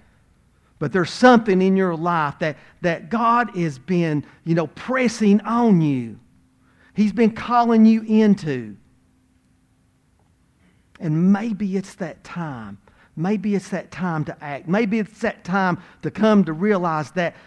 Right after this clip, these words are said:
yeah, life's gonna happen and there's gonna be all these situations that's gonna come at you. But maybe, just maybe,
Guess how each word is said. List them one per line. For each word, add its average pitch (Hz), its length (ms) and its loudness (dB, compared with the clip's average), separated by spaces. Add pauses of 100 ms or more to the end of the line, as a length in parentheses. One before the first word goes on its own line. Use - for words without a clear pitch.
yeah, 220 220 4
life's 220 400 2
gonna 233 260 4
happen 208 400 0
and 175 140 2
there's 214 160 2
gonna 233 180 0
be 226 160 -2
all 233 180 -2
these 226 220 -4
situations 214 800 -4 (240)
that's 175 160 -6
gonna 220 180 4
come 214 300 4
at 160 260 -4
you. 107 160 -12 (760)
But 165 200 -4
maybe, 175 880 0 (320)
just 202 280 -6
maybe, 160 800 -2